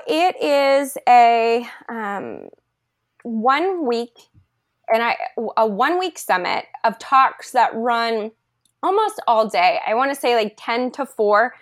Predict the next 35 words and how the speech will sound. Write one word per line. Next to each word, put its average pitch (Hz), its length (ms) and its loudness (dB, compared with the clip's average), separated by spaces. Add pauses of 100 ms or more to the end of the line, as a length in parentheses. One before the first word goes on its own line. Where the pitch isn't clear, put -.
(360)
every 233 380 2
day. 196 400 4
So 208 680 2
there's 226 280 2
a 220 400 4
variety 208 800 2
of 202 160 -2
time 190 340 -6
slots 202 420 -2
that 196 220 -2
you 196 100 -8
can 214 220 -6
pick 202 320 -8
from, 220 420 -4 (460)
um, 185 460 -2 (280)
and 240 300 0
moms 202 560 2 (160)
can 240 200 -4
tune 220 280 -4
in. 185 300 -4 (100)
I, 202 140 2 (100)
the 220 160 0
greatest 247 480 0
thing 240 220 -4
for 226 220 -2
me 196 360 -8 (200)
to 262 100 -2
be 214 120 0
able 202 220 0
to 208 60 0
experience 202 560 -4
this 262 320 -2
was 214 360 0 (100)
I 240 80 2
had 208 380 2